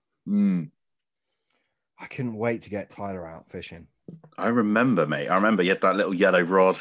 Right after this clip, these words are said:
Speaker 1: You caught a few bream from the backwater.
Speaker 2: Yeah, I took him up to, uh,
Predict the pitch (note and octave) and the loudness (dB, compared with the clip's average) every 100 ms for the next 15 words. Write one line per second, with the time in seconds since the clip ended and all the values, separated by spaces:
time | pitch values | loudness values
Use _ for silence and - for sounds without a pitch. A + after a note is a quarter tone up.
0 | - F2+ G#2 F2 G2 F2+ - F#2+ F#2+ F#2+ | -6 -2 -2 0 -4 -6 -2 0 2 -2
1 | - F2+ F2 G2+ F#2 - F#2 F2+ F#2+ - | -2 -6 -2 -2 -4 -6 -4 -2 -4 -6
2 | _ _ - A3+ A#3 A3+ G3+ F#3+ F3 - | _ _ -14 -8 -4 -2 -2 -4 -8 -4
3 | D#3+ D#3 - - C3 B2+ B2+ A#2+ A#2+ | -2 -4 -4 -4 -2 0 2 2 0